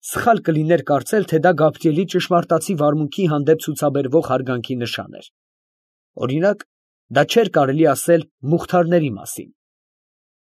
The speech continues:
Հասարակ ժողովրդի ծոցից դուրս եկած այդ մարդկանցից յուրաքանչյուրը հոգու խորքում ինքն իրեն հարց էր տալիս. ինչպես կվարվեր ինքը, եթե նման հնարավորություն ընձեռվեր իրեն։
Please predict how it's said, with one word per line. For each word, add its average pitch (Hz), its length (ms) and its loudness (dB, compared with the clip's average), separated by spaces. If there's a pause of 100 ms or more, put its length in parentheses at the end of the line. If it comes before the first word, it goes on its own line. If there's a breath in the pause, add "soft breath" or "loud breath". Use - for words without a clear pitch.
(280)
Հասարակ 165 480 2
ժողովրդի 180 540 2
ծոցից 190 460 0
դուրս 175 260 -2
եկած 165 360 2
այդ 147 180 0
մարդկանցից 143 680 -2
յուրաքանչյուրը 156 720 0 (920)
հոգու 160 300 0
խորքում 190 460 2 (340)
ինքն 233 320 0
իրեն 185 280 4
հարց 214 220 -4
էր 113 140 -8
տալիս. - 360 -12 (680)
ինչպես 226 380 2
կվարվեր 113 600 -2
ինքը, 190 340 -4 (480)
եթե 139 220 0
նման 185 300 4
հնարավորություն 196 720 4
ընձեռվեր 113 460 -4
իրեն։ 95 240 -8